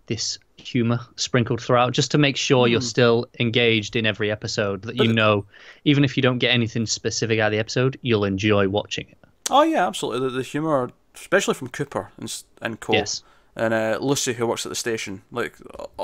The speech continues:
Speaker 2: all that stuff works really well, and it, it makes you just be, enjoy being around the characters.
Speaker 1: Yeah, I think that's important in a show like this.
Speaker 2: Yeah, so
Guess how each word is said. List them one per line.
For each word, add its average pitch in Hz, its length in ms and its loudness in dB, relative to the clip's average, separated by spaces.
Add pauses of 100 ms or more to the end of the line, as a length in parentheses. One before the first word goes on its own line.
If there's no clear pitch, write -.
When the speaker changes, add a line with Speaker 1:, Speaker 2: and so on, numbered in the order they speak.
Speaker 2:
all 175 260 4
that 143 140 2
stuff - 360 -2
works - 280 -4
really 104 180 -4
well, 107 300 0
and 104 120 -6
it, - 120 -10 (480)
it 127 60 -2
makes 151 180 2
you 147 40 -4
just - 300 -8
be, 127 240 -2
enjoy 117 400 0
being 110 140 -2
around 107 240 -4
the - 20 -12
characters. - 800 -6 (360)
Speaker 1:
Yeah, 117 220 -2 (120)
I 127 100 0
think 139 160 0
that's 123 180 0
important 113 500 2
in 107 80 -6
a 107 60 -4
show 104 260 0
like 104 180 -4
this. - 300 -12 (840)
Speaker 2:
Yeah, 123 400 -2 (100)
so 113 420 -4